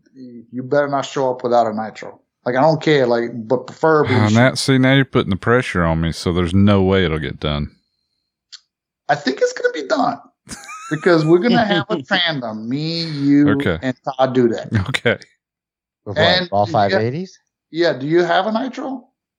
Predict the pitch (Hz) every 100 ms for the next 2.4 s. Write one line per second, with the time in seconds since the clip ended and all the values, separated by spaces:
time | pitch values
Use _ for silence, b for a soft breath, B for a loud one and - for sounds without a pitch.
0 | - b b _ _ 87 127 143 160 147
1 | 131 139 135 135 131 _ _ 110 101 107
2 | 101 101 98